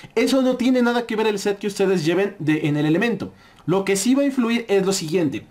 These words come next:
Yo les decía que tenemos que ver con qué elemento va iniciando Alatreon. ¿Por qué? Eh, les voy a dejar aquí una tablita de los elementos porque cada elemento le va a hacer un cierto tipo de daño. Unos van a ser eficaces y otros no van a ser nada,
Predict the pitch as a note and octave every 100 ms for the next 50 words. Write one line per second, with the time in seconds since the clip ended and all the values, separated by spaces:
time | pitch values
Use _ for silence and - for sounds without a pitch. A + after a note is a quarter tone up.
0 | - - - - C3+ B3+ C#4 C4+ A3+ A3
1 | A#3 G3+ G3+ G#3+ - F#3 E3+ A3 - _
2 | _ _ _ _ - - F#3+ - A3 A#3+
3 | G#3 G3+ G3 F3 F#3 F#3+ F#3 E3 D#3+ D#3
4 | D3+ D#3 D#3 E3+ D#3 - - - - F#3
5 | F3+ F#3+ B2 - - - - F3 F#3+ F3
6 | A3 C4 B3 A#3 A#3 A3+ A#3 G3 F#3+ A3
7 | G#3 F#3+ E3+ E3 F3 E3+ G3+ - - D3
8 | C#3+ G#3+ B3 B3+ A#3 D3 F#3+ F#3+ - D#3
9 | E3 F#3+ G3+ G3 G3 - F3+ G#3 G3 G3+
10 | F#3 E3 G3 F#3 F#3 F3+ F3 G3 F#3+ G#3
11 | G3 F#3+ F#3+ F#3+ F#3+ F#3+ - F3+ F#3+ F#3+
12 | D3+ C3+ E3+ F3 D3+ E3+ F3+ E3 F3 -
13 | D#3 D3+ F#3 F#3 G#3